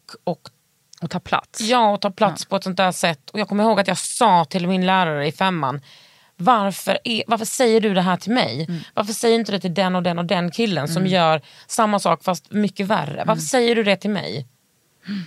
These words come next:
Speaker 1: Och då sk-, då visste hon inte vad hon skulle säga. Att liksom, jag problematiserade typ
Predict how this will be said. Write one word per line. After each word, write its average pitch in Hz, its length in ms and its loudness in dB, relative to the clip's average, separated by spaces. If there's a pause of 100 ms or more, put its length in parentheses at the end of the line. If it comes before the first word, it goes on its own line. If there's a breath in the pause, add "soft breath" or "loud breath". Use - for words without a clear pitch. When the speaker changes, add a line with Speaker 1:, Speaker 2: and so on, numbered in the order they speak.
(280 loud breath)
Speaker 1:
Och 190 200 -2
då 180 100 0
sk-, - 440 -10 (100)
då - 100 -10
visste 180 240 -4
hon 175 60 -2
inte 170 160 -4
vad 165 40 -2
hon 165 60 -2
skulle 160 200 -8
säga. 170 300 0
Att 151 80 -2
liksom, 175 280 -4 (300 loud breath)
jag 190 260 2
problematiserade 170 1040 0
typ 170 220 -2